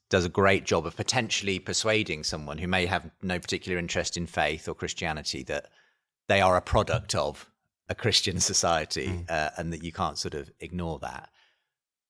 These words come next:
Speaker 1: It still leaves the question why that person would then want to become a Christian
Speaker 2: Yeah.
Speaker 1: necessarily. Now, you're an evangelist, or should I put it, uh, what was it, public advocate for following Jesus.
Speaker 2: <laughs>
Speaker 1: Um,
Speaker 2: Yeah.
Speaker 1: what, what, um, I suppose,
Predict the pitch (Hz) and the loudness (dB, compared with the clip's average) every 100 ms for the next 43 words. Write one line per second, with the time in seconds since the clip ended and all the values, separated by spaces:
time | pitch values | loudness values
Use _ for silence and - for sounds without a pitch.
0 | _ _ _ - 123 202 165 135 - - | _ _ _ 0 6 8 8 8 4 6
1 | 139 - - 80 92 90 87 85 82 _ | 6 6 2 2 4 6 6 4 -4 _
2 | _ _ _ _ _ _ _ _ _ 107 | _ _ _ _ _ _ _ _ _ 2
3 | 92 107 92 95 92 - 90 90 90 - | 4 2 2 2 0 2 2 2 0 -2
4 | 95 78 - 98 - 147 90 64 - 71 | -2 -2 2 0 4 4 4 0 0 0
5 | - 53 104 - 87 82 - 69 - 80 | -2 -4 -6 -4 -6 -4 -4 -4 -6 -12
6 | - _ _ - 107 123 113 90 90 80 | -16 _ _ 0 6 8 6 4 2 2
7 | 78 - 80 - - - - 67 76 - | -2 -2 -4 -4 -6 -6 -6 -6 -10 -12
8 | _ 90 76 - 117 - 101 - 98 - | _ -6 -6 -4 -2 0 0 2 0 0
9 | - 90 - 95 85 82 104 87 87 90 | 0 0 2 4 4 6 4 4 2 0
10 | 80 80 - - - - - 107 107 104 | 0 -2 -2 0 0 0 4 8 8 8
11 | 101 - - - - 113 - - - - | 6 2 -2 -8 2 4 4 -4 -18 -4
12 | 127 156 - - 143 135 127 - _ _ | 6 6 6 4 6 6 2 -8 _ _
13 | _ _ _ 156 - 185 196 196 | _ _ _ 4 8 8 8 6